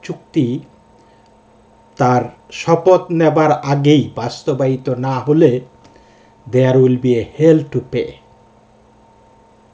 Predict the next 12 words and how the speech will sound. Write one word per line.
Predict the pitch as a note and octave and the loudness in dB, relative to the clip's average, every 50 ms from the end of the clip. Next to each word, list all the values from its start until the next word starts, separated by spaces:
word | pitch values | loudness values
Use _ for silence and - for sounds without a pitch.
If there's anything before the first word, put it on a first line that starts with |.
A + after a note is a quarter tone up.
| _ _ _ _ _ | _ _ _ _ _
যে | - C#3 B2+ B2 C#3 - - - - _ _ - - - - - _ _ _ _ _ _ _ _ | -4 -2 0 0 0 -2 -4 -10 -20 _ _ -20 -20 -20 -20 -20 _ _ _ _ _ _ _ _
সেইখানে | - - - - B2+ - - B2+ A#2 A#2 A#2 A2 G#2 - - _ _ _ _ _ - | -14 -10 -6 -6 -6 -4 -4 -6 -6 -6 -8 -8 -10 -14 -16 _ _ _ _ _ -10
নারকীয় | C3 A#2+ B2 D3+ F3+ G3+ G3+ F#3+ - - F#3 E3 C#3 A#2 G2+ - - _ _ _ _ _ _ _ _ _ _ _ _ - _ _ _ _ _ _ _ _ - - - - - _ _ | -6 -2 2 4 4 6 4 4 2 0 -2 -2 -2 -2 -2 -8 -16 _ _ _ _ _ _ _ _ _ _ _ _ -20 _ _ _ _ _ _ _ _ -20 -20 -20 -20 -20 _ _
পরিস্থিতি | - C#3 C#3 C#3 - - - - - E3+ | 2 2 2 2 0 -4 -10 -6 -6 -6
সৃষ্টি | D#3+ - - - - - - - C#3+ | -6 -6 -8 -10 -10 -10 -10 -12 -10
করা | - C3 A#2 G#2 G2+ | -8 -8 -8 -8 -12
হবে। | - - - - - - - _ - | -14 -14 -16 -16 -20 -20 -20 _ -8
সেটা | - D3+ C#3 E3+ | -8 -2 -2 -2
কাদের | E3 - F3+ E3+ D#3+ E3 G#3 G#3 G#3 | 0 2 2 2 4 6 6 4 4
উদ্দেশ্যে | G3+ E3+ D#3+ F#3 E3+ - - - - E3 D3+ D3 C3+ A2+ - - _ _ _ _ _ _ _ _ _ _ B2 | 2 0 0 0 0 0 -2 -6 -4 -2 -2 -2 -2 -4 -10 -16 _ _ _ _ _ _ _ _ _ _ 0
বলেছে | C#3 D3+ D#3+ D3+ D#3 - - D#3 - - - _ _ _ _ _ _ _ _ _ _ _ _ _ _ _ _ _ _ _ - | 4 4 4 4 2 -2 -8 -8 -10 -10 -16 _ _ _ _ _ _ _ _ _ _ _ _ _ _ _ _ _ _ _ -2
ট্রাম্প | D3 C3+ C3 B2+ C3+ | 0 0 0 0 -4